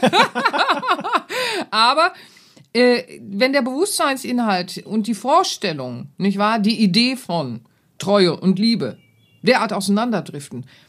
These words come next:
nicht wahr, dass der eine dahin strebt, der andere dahin,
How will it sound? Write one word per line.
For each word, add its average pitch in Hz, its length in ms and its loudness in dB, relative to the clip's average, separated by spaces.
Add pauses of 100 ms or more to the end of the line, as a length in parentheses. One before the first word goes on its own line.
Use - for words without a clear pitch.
(120)
nicht 180 220 -2
wahr, 202 160 2
dass 190 160 -2
der 170 160 -2
eine 180 240 -2
dahin 170 280 0
strebt, 165 320 -8
der - 100 -6
andere 151 240 -6
dahin, 143 440 -2